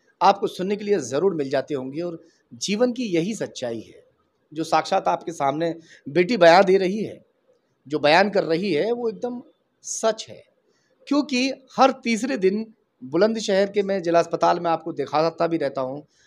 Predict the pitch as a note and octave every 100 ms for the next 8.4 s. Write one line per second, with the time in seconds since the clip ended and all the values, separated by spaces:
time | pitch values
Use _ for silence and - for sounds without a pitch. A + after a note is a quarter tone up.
0 | _ A3+ A#3+ C4 B3+ A#3+ E3 F3+ F#3+ -
1 | C3 - - - E3 F3+ F3+ D3+ D3+ A#3+
2 | F3+ B2+ - _ _ _ _ _ _ -
3 | C3+ C#3 G3 G3 F#3 G#3+ G#3 C4 D#4+ A3+
4 | G#3 F3+ E3+ C3 A2+ - E2 _ _ _
5 | _ - - F3+ G#3+ A#3 A3 A3+ A3 G#3+
6 | E3+ F#3 F3+ C3 G2 E2+ - _ _ _
7 | _ A3 A#3 A#3 A#3 E3+ E3 E3+ D#3+ G3
8 | G3 G3+ G3+